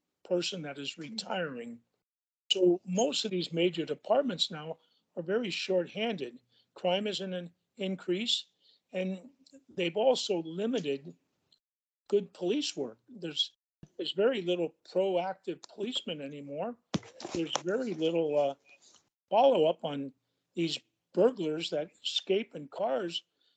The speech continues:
because they're told, police are told, "Don't get involved in chasing."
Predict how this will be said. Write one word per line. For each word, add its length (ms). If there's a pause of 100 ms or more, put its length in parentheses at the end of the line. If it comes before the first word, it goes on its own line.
(120)
because 380 (300)
they're 100
told, 440 (220)
police 320
are 100
told, 380 (400)
"Don't 200 (800)
get 160
involved 540
in 120
chasing." 560